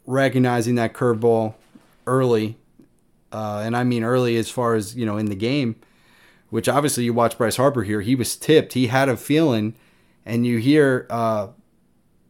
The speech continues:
you know, you hear the commentators say it, you know, Bryce is looking for that off-speed pitch. McCullers doesn't like throwing fastballs. And the mistake that he made here was he just threw this pitch too good and kinda dropped it right into his wheelhouse.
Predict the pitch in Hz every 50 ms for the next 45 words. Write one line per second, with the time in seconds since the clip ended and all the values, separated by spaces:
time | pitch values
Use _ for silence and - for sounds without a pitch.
0 | _ _ _ _ _ _ _ _ _ _ _ - 120 120 120 117 117 117 110 123
1 | 143 135 120 - - 135 156 165 143 - 120 117 117 117 117 110 - - - -
2 | _ _ - - 147 151 170 156 120 - - - - 123 120 113 107 104 98 98
3 | 113 120 135 143 139 - 127 107 110 117 123 135 131 147 139 120 - 123 117 120
4 | 117 117 110 - - - 127 117 - - 127 120 117 - - - - - - -
5 | - - _ - 110 - - 131 127 127 127 123 117 107 123 117 120 127 120 117
6 | 117 104 - - 127 123 123 123 123 120 117 113 110 - _ _ _ _ _ _
7 | _ _ _ - - - - 123 123 123 113 - 135 120 120 120 113 - - -
8 | - - - - - - _ - 113 117 120 117 113 - - 135 131 123 - 123
9 | 113 104 139 139 127 123 120 113 101 110 139 147 147 127 113 107 107 104 - -
10 | - 110 117 113 110 101 92 - - - - 104 113 117 107 120 117 - - 127
11 | 113 104 104 - - 117 104 - - - 120 110 92 117 117 113 104 101 98 -
12 | 113 113 110 95 110 107 104 - 110 101 107 107 110 110 107 - 104 95 92 104
13 | 113 110 107 104 101 95 92 - -